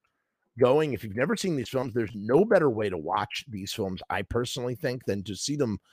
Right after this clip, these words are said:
on the big screen like that. I don't think I've, I've only seen The Road Warrior on the big screen, and I've seen Fury Road. I've never seen, um, Thunderdome or the original Mad Max on the big screen. So the tickets are in, in there. Um,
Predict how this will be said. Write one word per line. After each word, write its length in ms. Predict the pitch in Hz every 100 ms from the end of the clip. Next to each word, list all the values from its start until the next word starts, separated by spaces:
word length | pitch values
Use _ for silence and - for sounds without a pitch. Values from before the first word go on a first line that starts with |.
| _ _
on 120 | 117
the 80 | 107
big 220 | 90 131
screen 480 | 123 - - 131 147
like 140 | 123 110
that. 160 | 104
I 60 | 123
don't 140 | 208
think 140 | 214 151
I've, 100 | -
I've 160 | 131 143
only 140 | 208
seen 200 | - 190
The 100 | 165
Road 220 | 139 156
Warrior 360 | 113 120 131 92
on 100 | 80
the 60 | 71
big 180 | 92
screen, 300 | - - 110
and 180 | 123 123 -
I've 120 | 143
seen 180 | 190 160
Fury 300 | 202 226 139
Road. 180 | 76 - - - -
I've 120 | - 123
never 200 | 151 160
seen, 500 | - 165 151 143 143 -
um, 580 | 131 120 113 110 113 - _ -
Thunderdome 580 | 151 156 160 151 151 147
or 180 | - 143
the 140 | 160 143
original 320 | 135 123 117
Mad 300 | 110 101 90
Max 420 | 101 85 - - -
on 240 | 104 98
the 100 | 104
big 240 | 90 95
screen. 320 | 90 - 98 90
So 140 | -
the 140 | 98 -
tickets 400 | - - 196 -
are 140 | 139
in, 360 | 135 135 127 123 _ _ _ _ _
in 220 | 135 131
there. 340 | 117 104 104 82 -
Um, 360 | 139 139 123